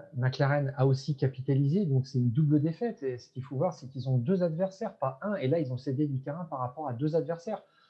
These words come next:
Euh, ce que je trouve dommage, c'est que, euh, j'aurais aimé voir Ocon sur, euh, sur piste mouillée parce qu'il avait fait des belles choses, il s'était bien qualifié en début de saison à Spielberg. C'était, tout ça, c'était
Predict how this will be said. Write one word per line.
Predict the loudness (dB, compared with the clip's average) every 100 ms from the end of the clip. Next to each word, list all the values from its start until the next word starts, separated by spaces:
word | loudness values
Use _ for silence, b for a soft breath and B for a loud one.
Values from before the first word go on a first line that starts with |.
| b b b -2
Euh, | 2
ce | 2
que | 2
je | 2
trouve | 2
dommage, | 4 6 4 2 0
c'est | -2 -2
que, | 0
euh, | 2 2 2 2 2 0 -2
j'aurais | -2 0 2
aimé | 2 2
voir | 0 0 -4 -10
Ocon | -10 -4 -4 -4
sur, | -10 -14
euh, | -10 -8
sur | -10 -16 -10
piste | -8 0
mouillée | 2 2 2 0
parce | 0 -6
qu'il | -2
avait | -2
fait | -2 -2
des | 0
belles | 2 0
choses, | -4 -8 -8
il |
s'était | -10 -14 -14
bien | -12 -4 -4
qualifié | -2 -4 -6 -6 -8
en |
début | -4 -4 -4
de |
saison | -8 -6 -6
à |
Spielberg. | -6 -8 -2 0 0 -4
C'était, | -16 -10 -10
tout | -10 -10
ça, | -10
c'était | -10 -10 -8 -8